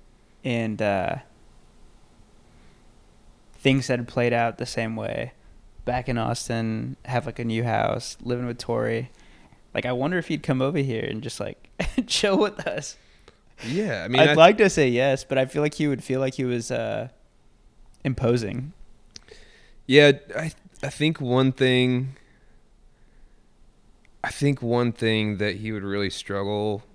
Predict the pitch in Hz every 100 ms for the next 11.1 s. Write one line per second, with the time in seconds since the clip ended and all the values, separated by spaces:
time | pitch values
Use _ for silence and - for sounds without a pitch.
0 | - 92 107 110 107 - - _ _ _
1 | _ _ _ - _ _ - 113 107 127
2 | 113 - - _ 117 113 - - - 139
3 | 127 113 104 107 107 104 101 95 104 -
4 | 101 110 101 110 107 104 107 - 104 101
5 | 101 104 117 - _ _ _ - 107 101
6 | - - 117 107 110 104 101 95 101 110
7 | 120 143 - - _ _ - - - _
8 | _ - - _ - 123 117 117 110 104
9 | 113 - 104 - 104 101 107 101 - 101
10 | 110 123 131 135 - - _ - - 127
11 | 117